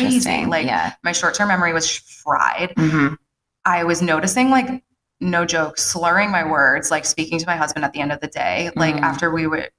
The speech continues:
Speaker 2: at the time, he wasn't my husband yet, but we would have conversations at the end of the day, and I would literally just go to be like, "What do you want for dinner?" And I'd be like, "What food, um, you wanna eat?" Like, I
Speaker 1: Yeah.
Speaker 2: couldn't put together, like, a coherent sentence.
Speaker 1: Yeah, I can, I've experienced
Speaker 2: And
Speaker 1: the same thing.
Speaker 2: Right?
Speaker 1: Yes.
Speaker 2: So,
Speaker 1: Y-,
Speaker 2: like,
Speaker 1: yeah.
Speaker 2: and I, I went through that a little bit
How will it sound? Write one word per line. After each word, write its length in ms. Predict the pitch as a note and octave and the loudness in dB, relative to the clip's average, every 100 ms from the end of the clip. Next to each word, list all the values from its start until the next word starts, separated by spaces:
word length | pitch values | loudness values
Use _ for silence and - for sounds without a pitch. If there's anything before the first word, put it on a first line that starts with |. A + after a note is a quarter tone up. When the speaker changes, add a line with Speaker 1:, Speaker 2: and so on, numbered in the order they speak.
| - - | -20 -6
Speaker 2:
at 120 | E3 - | -6 -4
the 60 | |
time, 220 | - D3+ D3+ | -4 -4 -6
he 120 | D3 | -12
wasn't 240 | - C#3+ | -10 -8
my 60 | D3 | -6
husband 300 | D3 D3 D#3+ | -6 -6 -6
yet, 120 | D3+ - | -6 -4
but 240 | D#3 - - _ _ _ _ | -4 -4 -8 _ _ _ _
we 160 | F#3 F#3 | -4 0
would 80 | E3+ | 0
have 100 | E3 | 0
conversations 480 | E3+ D#3 D#3 E3 F3 | 2 0 0 0 0
at 80 | D#3 | 0
the 100 | D#3 | 0
end 120 | D#3 | 0
of 40 | |
the 60 | D#3 | 0
day, 220 | E3+ F#3 | 0 2
and 80 | D#3+ | 2
I 80 | D#3 | 0
would 180 | D#3 D#3+ | 0 -2
literally 240 | F#3 B3 | 0 0
just 180 | B3+ B3+ | 0 0
go 80 | A3 | 0
to 80 | |
be 120 | F#3 F#3 | 0 0
like, 240 | A3 G#3+ | 0 0
"What 80 | F3+ | 2
do 20 | |
you 60 | G3+ | 2
want 120 | G3+ | 2
for 120 | F#3+ | 0
dinner?" 440 | E3+ F3+ - - - | 0 0 0 -4 -6
And 80 | F3+ | -4
I'd 140 | F3 | -2
be 80 | F3+ | 0
like, 240 | F3 E3+ - | 0 -2 -2
"What 400 | F3 F3+ G#3 - _ _ _ _ _ | 2 2 2 -4 _ _ _ _ _
food, 480 | - - G#3 F#3 E3 - | -10 -2 2 2 2 2
um, 360 | E3+ D#3+ D#3 - | 4 4 2 0
you 80 | |
wanna 320 | F#3 B3+ - - | 0 0 -2 -4
eat?" 480 | D#3 E3 A3+ A#3 - | -2 -2 -2 -6 -2
Like, 200 | F3+ E3+ F#3 | -2 0 -2
I 40 | |
Speaker 1:
Yeah. 180 | F#3+ - | 0 2
Speaker 2:
couldn't 220 | B3 C#4 C4 | 2 0 0
put 140 | A#3+ | 0
together, 280 | G3 A#3 A#3 | 0 2 2
like, 140 | E3+ | 0
a 60 | D#3+ | -2
coherent 400 | F3 E3+ E3 - | -4 -2 -2 0
sentence. 500 | G3 A3 - - F#3 | 0 0 0 -4 -2
Speaker 1:
Yeah, 180 | A#2+ A2+ | 0 0
I 100 | B2 | 0
can, 220 | C#3+ C#3+ | 0 0
I've 240 | B2 A2+ A#2+ | 0 0 -2
experienced 600 | A#2+ - G#2 G2+ G2 - | -2 -2 -2 0 0 -2
Speaker 2:
And 100 | A2 | -2
Speaker 1:
the 40 | |
same 380 | - - A2+ - | -2 -4 -2 -2
thing. 340 | - F2+ - | -4 -2 0
Speaker 2:
Right? 300 | G3+ F#3+ C4 | 0 2 0
Speaker 1:
Yes. 400 | D4 B3+ A#3 - | 2 0 0 0
Speaker 2:
So, 160 | - A3+ | 0 0
Speaker 1:
Y-, 60 | G#3+ | 2
Speaker 2:
like, 300 | G#3+ G3+ G3 | 2 0 -2
Speaker 1:
yeah. 200 | - C3+ | -2 0
Speaker 2:
and 140 | B3 C4+ | 2 2
I, 260 | B3 B3+ - | 2 0 -2
I 120 | B3 C#4+ | 0 2
went 180 | C#4 | 0
through 120 | C#4 A#3 | 0 2
that 120 | G3+ | 2
a 60 | |
little 180 | F#3 F#3 | 2 0
bit 220 | E3+ - | -2 -6